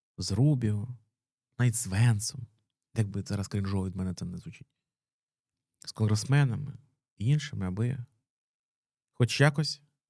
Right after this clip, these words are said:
рухати С Ш А до хоч якоїсь співдії, співдії до проактивної оборонної політики Європи.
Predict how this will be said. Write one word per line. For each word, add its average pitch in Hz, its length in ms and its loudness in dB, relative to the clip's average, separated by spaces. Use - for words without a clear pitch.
рухати 104 460 2
С - 160 -4
Ш 131 260 0
А 135 40 -2
до 95 220 -4
хоч 143 420 0
якоїсь 117 560 0
співдії, 107 1000 0
співдії 101 800 0
до 113 180 4
проактивної 127 800 10
оборонної 104 560 4
політики 101 520 0
Європи. - 400 -8